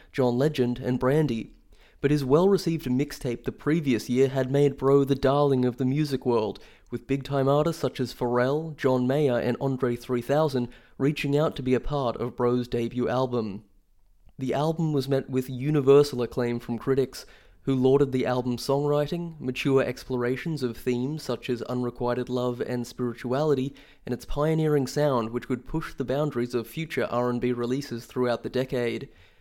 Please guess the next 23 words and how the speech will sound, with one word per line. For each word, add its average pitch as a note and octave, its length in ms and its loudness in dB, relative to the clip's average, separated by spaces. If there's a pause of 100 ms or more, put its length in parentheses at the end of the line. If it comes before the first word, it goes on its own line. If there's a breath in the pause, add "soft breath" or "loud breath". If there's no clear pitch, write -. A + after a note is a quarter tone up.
(120)
Media C3 380 2
attention B2 460 -2
bubbled B2+ 360 0
over B2 220 0
Breau's B2+ 380 2
androgynous B2+ 760 0
songwriting, A#2+ 580 0 (300 loud breath)
with C3 140 -4
an C3+ 80 2
announcement C#3 600 0
prior D#3 280 0
to D3 120 -2
the B2 160 0
album's B2 320 -2
release B2+ 380 -2
that B2 120 -2
his B2 180 -6
first C#3+ 360 0
love A#2 240 -2
had B2 140 -6
been A#2 120 -2
a A2+ 60 -2
man. B2 500 -2